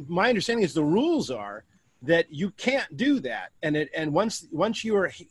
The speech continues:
once you hit it, i-, like, into the stands or out of the, that's a disqualifying act right then and there. They ob-, obviously have some discretion.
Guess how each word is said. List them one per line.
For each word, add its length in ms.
once 360
you 300
hit 240
it, 160
i-, 60
like, 160
into 280
the 100
stands 500
or 120
out 300
of 80
the, 100
that's 280
a 80
disqualifying 1200
act 320
right 320
then 160
and 140
there. 180
They 80
ob-, 180
obviously 380
have 160
some 180
discretion. 580